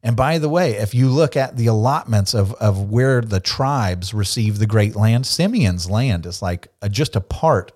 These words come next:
inside the territory of Judah. They get almost nothing, and it's down in the desert terrain of Beersheba. Their allotment is not so good. Levi doesn't get any land at all. They're given sanctuary cities because they're gonna become the priests. Like,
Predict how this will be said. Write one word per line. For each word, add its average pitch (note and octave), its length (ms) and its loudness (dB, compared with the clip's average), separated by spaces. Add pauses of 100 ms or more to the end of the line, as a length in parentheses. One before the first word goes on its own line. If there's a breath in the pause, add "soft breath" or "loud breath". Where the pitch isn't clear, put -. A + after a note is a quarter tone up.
(120)
inside D3 760 -2
the G#2 60 -6
territory G#2+ 600 -2
of F#2 80 -2
Judah. B2 240 -8
They F2+ 140 -4
get C3+ 180 -2
almost C3+ 360 0
nothing, F#2 440 -2
and F2+ 80 -4
it's F2+ 120 -10
down B2 300 -6
in G2+ 140 -2
the F2+ 80 -4
desert F#2+ 680 -6 (300 soft breath)
terrain F#2+ 420 0
of F2 140 -6
Beersheba. G2 520 -4 (480 soft breath)
Their C3+ 280 0
allotment A2 720 2
is F#2+ 260 -4
not C3 320 2
so A2+ 160 -4
good. A2+ 220 -2
Levi D3 420 0
doesn't C3 280 2
get D#3 180 -2
any C#3 180 2
land C#3+ 300 0
at C#3 80 0
all. G3 220 2
They're G2+ 160 0
given B2 260 0
sanctuary A2 720 -2
cities F#2+ 400 -4
because G#2 360 -2
they're G#2+ 180 0
gonna G#2 160 2
become G2 340 -2
the F#2 80 -4
priests. F3+ 340 -10
Like, G2+ 200 -4